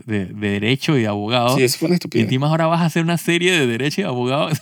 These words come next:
Speaker 1: <laughs> y que, que, con una vaina que no tiene nada que ver. Sí, el man, ok, el man es abogado, pero eso no es, nadie quiere ver Daredevil, el man en un caso, o sea.
Speaker 2: Tú pensarías que nada más leyendo el guión tú te das cuenta de que, oye, nunca se puso el uniforme.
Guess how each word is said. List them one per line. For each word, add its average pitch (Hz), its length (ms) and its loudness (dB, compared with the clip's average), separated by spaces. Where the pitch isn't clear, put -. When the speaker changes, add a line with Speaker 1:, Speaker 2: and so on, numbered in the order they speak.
Speaker 1:
<laughs> - 220 -2
y 131 120 -4
que, - 160 -12
que, - 200 -10
con 120 160 -4
una 135 120 -2
vaina 160 160 0
que 156 80 0
no 131 60 0
tiene 156 180 0
nada 185 160 2
que 151 140 -4
ver. - 220 -2
Sí, 208 140 -2
el 135 100 4
man, 139 240 0
ok, 139 160 -4
el 139 180 0
man 139 160 -2
es 151 60 0
abogado, 135 300 0
pero 120 120 -4
eso 147 120 -2
no 202 160 0
es, 202 200 -2
nadie 185 280 0
quiere 185 220 0
ver 185 160 2
Daredevil, 175 460 0
el 147 100 2
man 139 200 0
en 156 100 0
un 156 100 0
caso, 139 420 -2
o 117 120 -8
sea. 107 200 -4
Speaker 2:
Tú 147 100 -14
pensarías 160 380 2
que 127 140 0
nada 123 120 -2
más 147 100 0
leyendo 147 260 2
el 143 60 0
guión 143 160 0
tú 147 100 -4
te 147 100 -6
das 156 100 -2
cuenta 147 240 0
de 147 80 2
que, - 80 -4
oye, 143 160 2
nunca 127 240 0
se 135 100 0
puso 120 220 0
el 147 60 4
uniforme. 123 520 0